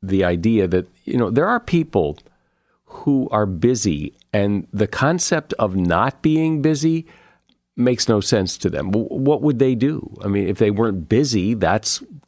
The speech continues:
that's what, that's what people do. They do stuff. They go places. They run errands. They, they do what they do. And, and there's a,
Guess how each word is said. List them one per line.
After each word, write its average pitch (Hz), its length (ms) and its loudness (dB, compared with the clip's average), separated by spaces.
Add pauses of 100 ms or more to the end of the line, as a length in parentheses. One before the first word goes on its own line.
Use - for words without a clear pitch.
(120)
that's 110 220 0
what, 123 120 0 (280)
that's 104 220 0
what 123 160 0
people 151 280 2
do. 175 220 0
They 101 200 2
do 120 300 0
stuff. - 540 -6
They 95 320 2
go 107 260 2
places. - 600 -4
They 92 300 2 (160)
run 110 300 2
errands. 117 520 0
They, 90 400 0 (240)
they 101 360 -2
do 101 220 0
what 139 160 0
they 127 180 0
do. 123 340 0 (880)
And, 117 300 0 (160)
and 135 240 2
there's 139 220 2
a, - 340 0